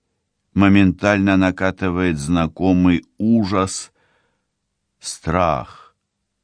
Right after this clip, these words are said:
Воспоминание о голоде и лишениях лагерной жизни. Ее рука засунута в карман —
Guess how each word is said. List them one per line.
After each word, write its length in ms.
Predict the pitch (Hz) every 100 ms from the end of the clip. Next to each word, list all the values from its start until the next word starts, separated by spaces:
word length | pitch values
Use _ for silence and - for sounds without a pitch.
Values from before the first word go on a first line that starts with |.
| _ _ - -
Воспоминание 920 | 117 - 107 117 113 120 117 110 110
о 80 | 107
голоде 560 | 90 117 110 101 101 98
и 40 |
лишениях 720 | 92 92 - 104 101 92 82
лагерной 600 | 71 90 90 92 92 90
жизни. 600 | 80 107 110 87 87 78 _ _ _ _ _ -
Ее 260 | 101 127
рука 360 | 123 117 123 123
засунута 640 | 117 110 - 113 98 101
в 80 | 87
карман — 520 | - 73 76 85 117